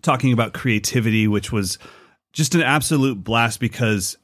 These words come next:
I think that, uh, singer-songwriters, and I think you can attest this way more than I can, Eddie, but I think Charlie is obviously an artist. You and I are people that forged our way into artistry,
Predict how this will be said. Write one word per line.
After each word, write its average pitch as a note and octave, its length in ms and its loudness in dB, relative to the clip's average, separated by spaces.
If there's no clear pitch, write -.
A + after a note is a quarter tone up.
I B2 80 0
think C3 320 0
that, B2+ 180 0
uh, A2 80 -12
singer-songwriters, A2 720 0
and B2+ 280 2
I C3+ 80 0
think C3+ 220 0
you D3 140 4
can A#2 380 0
attest A#2+ 300 -2
this A2+ 180 -4
way A#2+ 160 2
more A2+ 160 2
than G#2 100 0
I F#2+ 100 -2
can, G2 260 -2
Eddie, F#2 160 0
but G2+ 260 -4
I C#3 140 0
think B2 380 0
Charlie G#2 500 2
is F#2+ 240 0
obviously A2 640 -2
an G#2+ 160 -4
artist. F#2+ 560 -4
You E3 260 4
and C#3+ 80 2
I C3+ 300 2
are G#2+ 180 0
people A#2 420 0
that G#2 220 -6
forged A2+ 680 0
our G#2 200 0
way G#2 240 0
into G#2+ 480 -2
artistry, B2+ 640 0